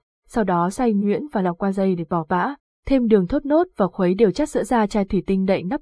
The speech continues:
kín và để trong tủ lạnh dùng trong một đến hai ngày. Mười hai. Sữa hạt sen khoai lang mật. Nguyên liệu:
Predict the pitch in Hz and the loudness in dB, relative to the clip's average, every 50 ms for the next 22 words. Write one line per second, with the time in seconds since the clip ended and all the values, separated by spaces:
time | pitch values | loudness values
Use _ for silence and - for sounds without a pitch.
0 | _ - 214 196 190 214 269 - 277 226 196 175 185 175 170 - 208 202 196 208 | _ 0 0 0 0 0 -2 0 0 0 2 2 0 -2 -2 -2 -4 -4 -2 -2
1 | 175 160 175 170 - 175 - - 190 180 160 - 202 190 190 185 175 170 - 170 | -2 0 -2 -4 -6 -6 -4 -2 -2 -2 -2 -2 -4 -2 -2 -2 -4 -2 -2 -4
2 | 165 175 220 208 190 185 170 165 165 160 160 170 180 185 190 190 180 - _ _ | -4 -2 -4 -2 -2 -2 -4 -4 -6 -8 -8 -6 -4 -2 -2 -2 -2 -4 _ _
3 | _ _ - - 262 247 277 285 294 277 233 - - 262 247 240 254 233 233 233 | _ _ -6 0 0 2 2 2 0 -2 -2 0 -2 -4 -2 0 0 2 4 4
4 | 226 220 214 220 208 180 - 202 226 240 233 233 240 233 202 - | 2 2 2 0 0 0 0 0 0 2 2 6 4 4 4 4